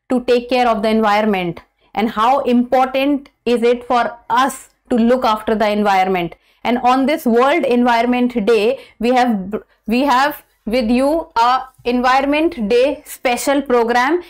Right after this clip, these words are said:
and we will be talking about the major environmental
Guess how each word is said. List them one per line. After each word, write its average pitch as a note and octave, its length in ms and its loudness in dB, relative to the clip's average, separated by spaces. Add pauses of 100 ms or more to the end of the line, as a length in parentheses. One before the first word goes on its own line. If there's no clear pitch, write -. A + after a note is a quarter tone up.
and A#3 140 0
we C4 120 0
will D4 140 0
be D#4+ 120 0
talking C4 360 -2
about A#3 520 0 (140)
the A#3+ 140 0
major B3 460 0
environmental B3 960 0